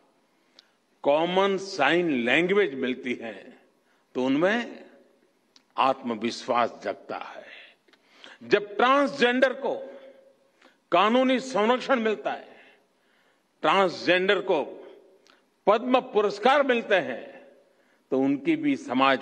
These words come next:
पर, संविधान पर आस्था और मजबूत होती है। जब तीन तलाक जैसी कुरीति के विरुद्ध कड़ा कानून बनता है, तो उन बहन बेटियों का संविधान पर भरोसा और सशक्त होता है, जो हर तरह से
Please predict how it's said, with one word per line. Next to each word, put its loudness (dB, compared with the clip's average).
पर, 0
संविधान -2
पर -2
आस्था -4
और -4
मजबूत -6
होती -20
है। -20
जब 0
तीन 4
तलाक 4
जैसी 0
कुरीति -2
के 2
विरुद्ध -2
कड़ा 4
कानून 0
बनता -2
है, -12
तो 2
उन 2
बहन 2
बेटियों 0
का 2
संविधान 0
पर 2
भरोसा -2
और 4
सशक्त -6
होता 0
है, -4
जो 0
हर 0
तरह 0
से -4